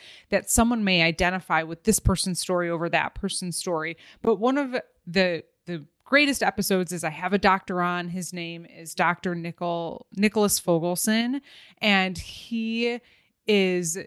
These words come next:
very open and honest about why he thinks things are the way they are with endometriosis. He's actually a doctor. He's a specialist. And he really, we talk for almost an hour and a half,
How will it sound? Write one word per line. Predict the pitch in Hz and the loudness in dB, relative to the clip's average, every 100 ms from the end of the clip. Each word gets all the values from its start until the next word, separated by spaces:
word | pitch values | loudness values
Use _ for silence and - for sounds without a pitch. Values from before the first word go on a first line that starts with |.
| - | -14
very | 170 175 220 226 233 | -12 2 4 4 2
open | 202 190 196 | 2 0 -2
and | 185 - | -4 -4
honest | 170 175 175 - | -4 -2 -2 -2
about | 185 170 165 156 - _ _ _ _ | 0 0 0 -4 -14 _ _ _ _
why | 175 196 196 | -4 2 4
he | 208 202 | 2 -2
thinks | 202 190 180 - - | -2 -2 -2 -6 -4
things | 202 190 180 | 0 0 4
are | 170 180 | 4 4
the | 170 | 0
way | 170 | -2
they | 160 165 | 0 2
are | 190 208 | 4 4
with | 202 | 2
endometriosis. | 202 196 190 190 - 180 175 - 180 170 | -2 -4 -8 -10 -6 -4 -4 -4 -6 -8
He's | - 170 | -8 -4
actually | - 165 - - 175 | 0 0 -2 -2 0
a | 156 | 2
doctor. | 190 190 - 180 | 2 2 0 -10
He's | 175 160 | -8 -8
a | 165 | -4
specialist. | - - 196 - 190 180 - - - - | -2 0 2 2 2 0 -2 -14 -10 0
And | 202 | 2
he | 202 | 2
really, | 180 214 240 220 | 0 2 4 2
we | 190 208 | 0 -4
talk | - 185 - | -2 -2 -4
for | - | -12
almost | 180 180 - | -8 -6 -6
an | 175 | -8
hour | - 165 165 | -6 -4 -6
and | |
a | 170 | -4
half, | 208 214 202 | 0 0 0